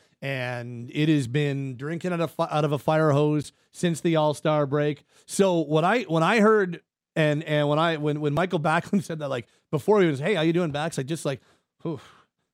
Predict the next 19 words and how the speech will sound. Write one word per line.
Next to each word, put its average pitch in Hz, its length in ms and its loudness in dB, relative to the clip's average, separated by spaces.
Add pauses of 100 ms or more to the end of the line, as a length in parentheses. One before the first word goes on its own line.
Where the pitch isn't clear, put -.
(100)
glad 147 320 0
that 131 60 -4
we 131 120 -2
got 135 180 -2
a 123 40 -6
break." 127 400 -4
I 127 80 -8
was 127 100 -6
like, 117 100 -10
"Looking 143 220 -6
forward 147 220 -2
to 127 80 -8
Saturday." 143 320 -2
He's 120 80 -4
like, 131 100 -2
"Yeah, 170 140 2
I 160 80 0
am, 156 260 2
but 120 140 -12